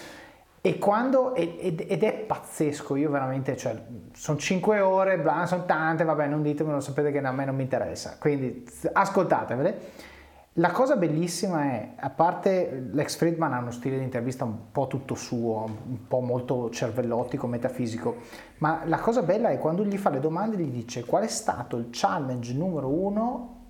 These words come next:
per sviluppare Wolfenstein, sviluppare Doom e sviluppare Quake?" Sentire come Carmack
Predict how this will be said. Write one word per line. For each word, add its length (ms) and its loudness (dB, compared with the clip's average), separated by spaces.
per 460 2
sviluppare 420 0
Wolfenstein, 560 0
sviluppare 480 0
Doom 380 -2
e 40 -10
sviluppare 380 -4
Quake?" 280 -14
Sentire 880 0
come 440 2
Carmack 840 -4